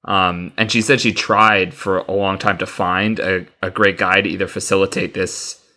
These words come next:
instead of her or alongside her, but she just couldn't find the right, um, therapist. 'Cause, like, she sort of saw the need for,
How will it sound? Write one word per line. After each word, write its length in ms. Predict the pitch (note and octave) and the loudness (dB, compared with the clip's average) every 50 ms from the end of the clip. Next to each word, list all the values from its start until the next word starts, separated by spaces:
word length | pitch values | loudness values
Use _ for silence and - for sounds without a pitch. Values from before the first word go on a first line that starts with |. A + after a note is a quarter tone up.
| _ - | _ -6
instead 360 | - G#2+ - - A2+ A2+ C3+ | -6 -4 0 2 2 4 4
of 120 | D3 C#3+ | 4 4
her 240 | D3 E3 E3+ E3+ D#3+ | 6 6 8 8 6
or 220 | - - G2 G2 F#2+ | 6 4 4 4 4
alongside 560 | F2+ F2+ F#2 F#2 F#2 - - F#2+ F#2 F#2+ G2+ | 4 2 0 -2 -2 -4 -2 0 2 2 4
her, 120 | C3+ C3+ C3 | 4 4 4
but 120 | A#2 G#2 | 2 0
she 140 | - - A2 | -2 0 0
just 200 | G#2+ G2+ - - - | 0 0 -2 -2 -4
couldn't 280 | - G2+ F#2+ F#2 - | -2 -2 -2 -4 -8
find 440 | - - F2 E2+ E2+ F#2 F#2+ F#2+ F#2 | -10 -8 -6 -6 -4 -4 -6 -6 -8
the 120 | - G2 F#2 | -8 -8 -8
right, 320 | F2+ F2 F2+ F#2 - - _ _ _ _ _ _ _ _ _ _ _ _ - - | -6 -6 -6 -6 -6 -8 _ _ _ _ _ _ _ _ _ _ _ _ -12 -8
um, 460 | F#2+ F2+ F2 E2+ E2+ E2+ E2+ F2 - _ - | -6 -6 -6 -6 -8 -10 -12 -12 -14 _ -6
therapist. 540 | - - F#2+ G#2+ A#2 - C3+ D3 D3+ - - | -2 0 2 0 2 2 0 0 0 0 0
'Cause, 160 | - A#2 A2 | 0 2 4
like, 120 | B2 A#2 - | 4 4 4
she 140 | - D3+ C#3 | 2 2 4
sort 220 | C#3 E3 D3 B2 | 6 6 6 6
of 140 | G#2+ G2 F2 - _ | 4 0 -6 -14 _
saw 340 | - - - A2 F#2+ G2+ G#2+ | -6 -2 -2 0 0 0 0
the 100 | A2 A#2+ | 0 0
need 260 | A2+ A2+ A#2+ B2+ A#2 - | -2 -2 -2 -4 -4 -4
for, 400 | - B2 A#2+ A#2+ A#2+ B2 B2 | -2 0 2 2 2 2 0